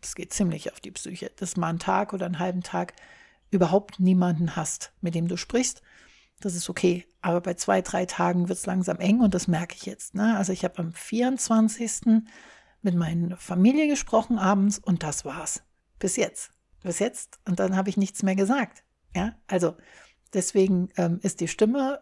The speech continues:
mies und deswegen sehr wahrscheinlich auch die Stimmung. Was ich dagegen mache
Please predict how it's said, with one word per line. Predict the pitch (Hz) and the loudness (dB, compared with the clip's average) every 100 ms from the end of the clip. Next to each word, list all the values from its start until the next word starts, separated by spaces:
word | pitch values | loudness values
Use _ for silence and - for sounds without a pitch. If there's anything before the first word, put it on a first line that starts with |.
| - | -4
mies | 240 247 262 285 - | 0 4 4 2 -2
und | - 196 | 0 0
deswegen | 196 - 208 196 | 0 0 0 2
sehr | 185 175 | 2 2
wahrscheinlich | 175 - 160 165 - | 0 0 0 -2 -4
auch | 180 | -4
die | 180 | -4
Stimmung. | - - 147 143 165 180 - _ _ _ - | -2 -2 -2 2 4 4 2 _ _ _ -2
Was | 190 208 | 0 0
ich | 196 | 0
dagegen | 196 190 180 180 | 0 2 4 4
mache | 180 - 302 311 | 4 4 4 4